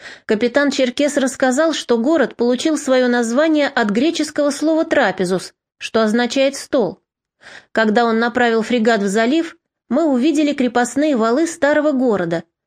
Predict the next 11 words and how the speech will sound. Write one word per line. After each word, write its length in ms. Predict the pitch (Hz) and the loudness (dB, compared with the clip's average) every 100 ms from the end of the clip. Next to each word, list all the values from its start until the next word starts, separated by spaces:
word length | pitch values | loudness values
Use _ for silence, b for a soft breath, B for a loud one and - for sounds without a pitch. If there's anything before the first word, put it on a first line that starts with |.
| _ | _
построенного 640 | - 180 - 269 330 302 277 | -4 -4 -2 0 2 2 0
на 160 | 240 | 0
плоской 440 | 214 262 311 320 277 | 0 -2 -2 -2 -2
вершине 420 | 277 - 294 294 | -2 -2 -2 -2
холма, 520 | 302 311 285 208 160 _ _ _ | 0 0 2 0 -2 _ _ _
со 200 | - 214 | -4 -4
всех 240 | 208 220 214 | -2 -2 -4
сторон 420 | - 196 294 294 | -2 0 2 0
окруженного 680 | 214 185 190 190 302 294 285 | -2 -2 0 0 0 2 0
средневековой 760 | 285 233 202 214 214 240 247 254 | 0 -2 0 0 0 0 0 -2
стеной. 560 | - 277 247 160 165 | -4 -2 0 -2 -6